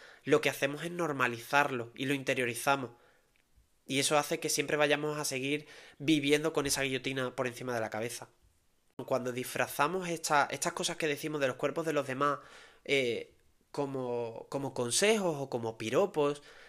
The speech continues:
estamos quitándole, restándole valor a la persona que, que era antes del cambio. Por ejemplo, hace no mucho estaba hablando con alguien que, que, bueno, que ha perdido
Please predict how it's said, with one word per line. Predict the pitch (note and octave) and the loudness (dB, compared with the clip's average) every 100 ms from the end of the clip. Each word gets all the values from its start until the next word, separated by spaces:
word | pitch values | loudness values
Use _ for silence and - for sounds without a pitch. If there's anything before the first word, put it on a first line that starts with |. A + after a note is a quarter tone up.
| - - _ _ _ _ _ - | -20 -20 _ _ _ _ _ 0
estamos | D3+ - C#3+ D#3 F#3+ F#3+ - - | 0 4 2 4 0 -2 -4 -8
quitándole, | D3 C#3+ D3+ D#3 D#3+ B2+ A2+ | -6 2 4 4 4 2 0
restándole | - A#2+ - E3 F3+ F#3+ | -4 -6 -2 -2 2 2
valor | C#3+ B2+ C3+ F#3 - - | 4 4 4 0 -8 0
a | D3 | 4
la | C#3+ C3 | 4 2
persona | B2 A#2+ C#3+ D3 F3 F#3 - - | -2 0 0 0 -2 -4 -10 -4
que, | C#3+ C3+ A#2+ A2+ G#2 - _ | 0 0 0 -2 -6 -14 _
que | - C#3 F3 | 2 4 4
era | E3+ D#3+ - _ | 4 2 -4 _
antes | - D3+ D3+ | 4 4 2
del | C#3 B2+ | -4 -2
cambio. | A#2+ A2+ A2+ A2 - | -2 -2 -4 -14 -4
Por | C3 | -2
ejemplo, | C3 C#3+ C#3 B2+ A2+ - - - - | 0 -2 -2 -4 -8 -8 -20 -18 2
hace | C#3 - | 2 4
no | E3+ | 0
mucho | E3+ F#3 F#3 F3 F3 | 0 -2 -2 -2 -2
estaba | - - C#3+ | -4 -2 0
hablando | D#3 D#3+ D#3+ | 2 0 -2
con | D3 D3 | -4 0
alguien | E3 E3 C#3 C#3+ D#3 - | 0 0 -2 -4 -6 -12
que, | B2+ A2+ G#2+ G2+ G#2 - - | -6 -4 -6 -8 -10 -14 -10
que, | A2+ | -6
bueno, | C#3+ D3+ | -4 -4
que | - | -4
ha | A2 | -2
perdido | C3 C3+ C3+ C#3 | 0 0 2 2